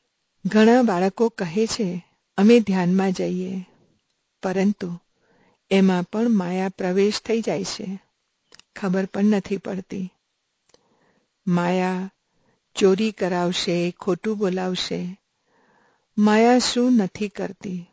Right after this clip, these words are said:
વાત નહીં પૂછો. ગંદા બનાવી દે છે. ગુલ ગુલ બનતા બનતા પછી છી છી બની જાય છે.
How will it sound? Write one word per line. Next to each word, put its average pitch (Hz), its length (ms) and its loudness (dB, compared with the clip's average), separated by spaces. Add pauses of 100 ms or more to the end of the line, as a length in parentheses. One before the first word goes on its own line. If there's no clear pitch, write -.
(140)
વાત 185 260 -6 (100)
નહીં 196 260 2
પૂછો. 185 500 -8 (920)
ગંદા 196 460 2
બનાવી 185 460 -4
દે 190 160 -4
છે. 185 320 -12 (1200)
ગુલ 190 340 4
ગુલ 196 360 -2
બનતા 180 560 0
બનતા 180 640 -4 (640)
પછી 240 300 0
છી 220 280 -2
છી 220 220 -2
બની 175 300 -2
જાય 185 260 -6
છે. 185 340 -10